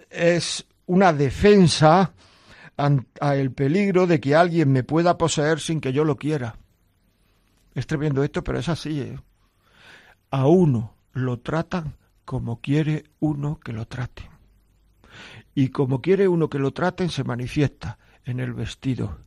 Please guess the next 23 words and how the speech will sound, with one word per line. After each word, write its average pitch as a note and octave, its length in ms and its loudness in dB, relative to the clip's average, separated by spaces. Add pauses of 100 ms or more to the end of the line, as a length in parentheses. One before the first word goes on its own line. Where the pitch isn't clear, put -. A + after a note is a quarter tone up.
(420)
en B2+ 160 -6
el C3 160 -4
hablar, B2+ 560 -2 (480)
en C3+ 160 -2
las C#3 120 -2
conversaciones, B2+ 1120 -4 (300)
en C#3+ 200 -2
las C#3 140 -2
posturas, - 920 -4 (440)
en C#3 320 4
hasta C#3 320 -2
dónde D#3 400 4
llega C#3+ 360 4
hablando, B2+ 600 0 (400)
hasta C#3+ 320 -2
dónde, E3 420 0 (260)
etcétera, D3 500 -2
etcétera, B2 400 -8
etcétera. - 460 -20 (3250)
¿Cuántos - 460 -2
hombres D3 440 -2
indiscretísimos C3 1080 -6
hay? A#2+ 260 -8